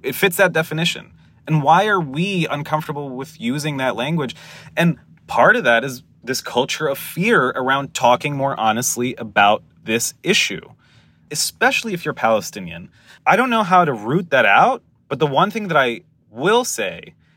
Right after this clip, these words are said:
is that any real defender of the First Amendment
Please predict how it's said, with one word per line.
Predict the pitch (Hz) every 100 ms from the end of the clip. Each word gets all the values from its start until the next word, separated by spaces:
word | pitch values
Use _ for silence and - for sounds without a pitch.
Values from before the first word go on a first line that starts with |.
| _
is | 123 123
that | 156 _
any | - 156 226 196 123
real | 110 120 180 180
defender | 127 120 - 160 175 123
of | 107
the | 101
First | - 147 -
Amendment | 110 117 135 90 71